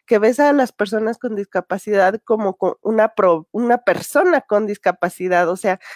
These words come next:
la estás viendo primero por su discapacidad y no la estás viendo por lo que es la persona, ¿no? En sí. Entonces, eso, eso es lo,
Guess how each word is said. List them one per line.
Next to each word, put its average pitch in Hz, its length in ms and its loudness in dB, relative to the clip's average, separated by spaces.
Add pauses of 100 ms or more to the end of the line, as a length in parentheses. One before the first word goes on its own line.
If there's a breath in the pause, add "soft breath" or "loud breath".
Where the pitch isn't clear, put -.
(140 loud breath)
la 190 140 2
estás 247 320 -2
viendo 277 300 -2
primero 208 520 -2
por 175 200 -4
su 214 160 -8
discapacidad 190 960 -6
y 190 100 -8
no 190 140 -2
la 196 120 -2
estás 196 300 -10
viendo 190 280 -8
por 165 300 -10
lo 147 200 -10
que 123 440 -8 (200)
es 180 220 2
la 190 200 2
persona, 160 500 -2
¿no? 190 260 -4
En 170 180 -4
sí. 170 220 -8 (520 soft breath)
Entonces, 202 640 -2 (120)
eso, 233 380 4 (100)
eso 214 280 0
es 220 80 -2
lo, 190 460 -2